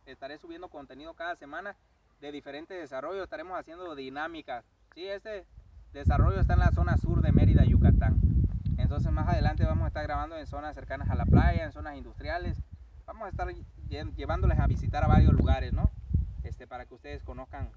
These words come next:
los tipos de suelo que hay aquí en Mérida, Yucatán. Y este,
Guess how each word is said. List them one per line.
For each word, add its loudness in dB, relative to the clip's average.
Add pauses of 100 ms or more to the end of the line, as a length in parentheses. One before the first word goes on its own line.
(500)
los -18
tipos -16
de -14
suelo -12
que -16
hay -10
aquí -18
en -18
Mérida, -14
Yucatán. -18 (540)
Y -14
este, -16